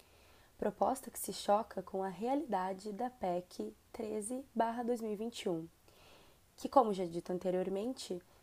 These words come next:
tira das costas dos nossos governantes a responsabilidade de gastar com melhorias na educação. E assim, a cada passo, novos problemas vão surgindo,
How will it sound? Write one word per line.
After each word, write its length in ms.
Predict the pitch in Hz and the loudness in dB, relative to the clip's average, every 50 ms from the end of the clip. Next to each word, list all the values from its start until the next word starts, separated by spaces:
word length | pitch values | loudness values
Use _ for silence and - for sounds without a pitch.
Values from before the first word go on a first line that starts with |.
| - - - | -20 -18 -8
tira 280 | - - 294 302 311 | -2 0 2 2 4
das 200 | 262 262 240 - | 2 2 0 -2
costas 500 | - - - 247 269 269 269 - 262 226 | -4 -2 0 0 0 0 -2 -4 -6 -4
dos 140 | 202 214 196 | -4 -4 -4
nossos 340 | 214 214 233 247 - 269 240 | -4 -4 -4 -4 -4 -4 -2
governantes 840 | 214 226 208 185 208 202 196 185 175 175 185 180 - 196 185 - - | -2 -2 -2 -2 -4 -4 -2 -2 -2 -2 -4 -4 -4 -6 -6 -6 -6
a 120 | - - | -8 -8
responsabilidade 1400 | 190 185 185 240 277 269 - - 262 254 240 - - 233 208 220 214 220 202 180 170 170 170 175 170 175 180 190 | -6 -4 -2 -2 -2 -2 -2 -4 -4 -4 -4 -6 -6 -4 -2 -2 -2 -2 -2 -2 -2 -2 -2 -4 -4 -4 -6 -6
de 140 | 202 - 208 | -6 -6 -4
gastar 500 | 196 220 233 220 - - - 175 175 180 | -4 -4 -4 -6 -8 -6 -4 -4 -4 -4
com 140 | - - 202 | -6 -8 -6
melhorias 640 | 196 202 220 247 262 262 233 185 180 185 185 185 180 | -4 -2 -2 0 0 0 0 0 0 -2 -2 -2 -2
na 120 | 190 185 180 | -4 -4 -4
educação. 640 | 185 175 190 - - 226 - - - 160 160 156 - - - - - - - - - - - - - - - - - | -4 -4 -6 -8 -8 -10 -8 -8 -8 -8 -8 -10 -14 -18 -20 -20 -20 -20 -20 -20 -20 -20 -20 -20 -20 -20 -14 -6 -2
E 100 | 226 240 | 0 0
assim, 420 | 262 277 - - - 240 247 262 269 - - - - - - - - - - | 0 0 0 -2 -2 0 -2 -2 -4 -8 -14 -20 -20 -20 -20 -20 -14 -6 -2
a 100 | - 226 | -2 -2
cada 320 | - - 262 247 247 254 | -2 -2 -2 -2 0 -2
passo, 580 | 240 - - 190 185 190 - - - - 202 202 - - | -2 -4 -4 -4 -2 -2 -4 -6 -6 -6 -6 -8 -8 -6
novos 500 | - 214 220 208 - 277 294 262 285 269 | -4 -2 -2 2 4 4 4 4 2 0
problemas 540 | - - - 508 269 247 233 220 226 226 208 | -2 -6 -6 -2 0 0 0 0 0 -2 -2
vão 180 | 208 220 226 220 | -2 -2 -4 -4
surgindo, 640 | - - 254 247 240 185 175 175 170 170 160 165 170 | -2 -2 -2 -2 0 0 0 0 0 0 -2 -4 -6